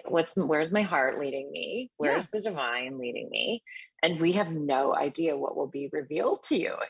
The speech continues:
Speaker 1: in that. No clue.
Speaker 2: No, absolutely not. And I think it just, if you were to put it, I, again, I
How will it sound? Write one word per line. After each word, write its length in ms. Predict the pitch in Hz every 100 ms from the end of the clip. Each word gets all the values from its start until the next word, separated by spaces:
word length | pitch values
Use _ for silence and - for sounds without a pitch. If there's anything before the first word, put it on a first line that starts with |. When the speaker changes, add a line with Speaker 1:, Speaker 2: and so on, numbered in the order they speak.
| -
Speaker 1:
in 100 | 156
that. 400 | 151 - - - _ _ _ -
No 280 | 220 302 330
clue. 460 | - 302 180 - _
Speaker 2:
No, 400 | 220 311 330 202 -
absolutely 680 | 208 269 - 254 247 214 202
not. 380 | 202 226 160 - -
And 400 | 175 180 175 170 _ _ _ _ _ _ _ _ _ _ _ _ 180
I 100 | 190
think 400 | 262 240 - _ _ _ _ _ - _ _ _ _ _ _ _
it 120 | - 185
just, 300 | 240 226 -
if 160 | 196 185
you 100 | 202
were 120 | 196
to 100 | 190
put 300 | 180 _ 240
it, 220 | 254 226 - _ _ _
I, 100 | 180 - _ _ -
again, 560 | 175 208 208 196 160 - _ _ _ _ _ _ _ _ _
I 60 | -